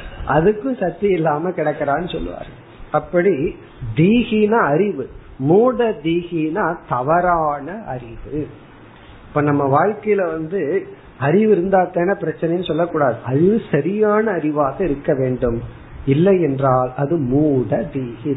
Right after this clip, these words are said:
தாமசத்துல ஒரு பிரச்சனையும் கிடையாது, தீயே கிடையாது, அப்புறம் தானே மூட தீ. சில பேர் எனக்கு மூடன்கிற அட்ஜெக்டிவே கொடுக்காதீங்கன்னு சொன்னாரு. காரணம் புத்தி இருந்தா தானே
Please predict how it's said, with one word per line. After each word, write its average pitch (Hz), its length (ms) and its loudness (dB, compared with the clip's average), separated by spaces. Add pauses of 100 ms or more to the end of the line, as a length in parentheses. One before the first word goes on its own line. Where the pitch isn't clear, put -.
தாமசத்துல 214 800 -2
ஒரு 165 220 0
பிரச்சனையும் 170 440 0
கிடையாது, 151 340 -2 (300)
தீயே 175 360 4
கிடையாது, 160 520 -4
அப்புறம் 160 300 -2
தானே 180 140 0
மூட 160 380 4
தீ. 147 300 0 (840)
சில 165 140 2
பேர் 165 80 4
எனக்கு 165 260 2
மூடன்கிற 214 720 4
அட்ஜெக்டிவே 185 720 0
கொடுக்காதீங்கன்னு 170 720 0
சொன்னாரு. 139 420 -8 (320)
காரணம் 175 340 2
புத்தி 139 280 0
இருந்தா 170 380 4
தானே 170 460 -2